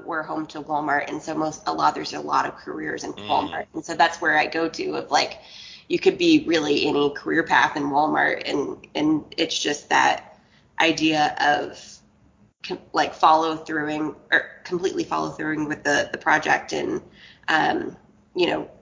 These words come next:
Speaker 1: and being thorough with it. I think that reflects
Speaker 2: Mm.
Speaker 1: well.
Speaker 2: Definitely the thoroughness that, uh, liberal arts degrees teach you, I think, is something that doesn't get highlighted enough in professional dis-,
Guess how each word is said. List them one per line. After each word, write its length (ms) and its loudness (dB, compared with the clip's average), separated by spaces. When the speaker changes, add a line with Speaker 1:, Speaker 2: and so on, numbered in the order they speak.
Speaker 1:
and 320 2
being 220 6
thorough 440 0
with 240 -4
it. 200 -4
I 100 0
think 240 -6
that 200 0
reflects 400 -8
Speaker 2:
Mm. 60 -10
Speaker 1:
well. 240 -4
Speaker 2:
Definitely 460 -4
the 120 -6
thoroughness 1040 -4
that, 380 -4
uh, 180 -6
liberal 300 -8
arts 220 -8
degrees 360 -10
teach 380 -6
you, 160 -10
I 80 -12
think, 320 -14
is 100 -6
something 260 -8
that 120 -8
doesn't 220 -10
get 100 -10
highlighted 580 -4
enough 640 -10
in 400 -12
professional 520 -8
dis-, 280 -8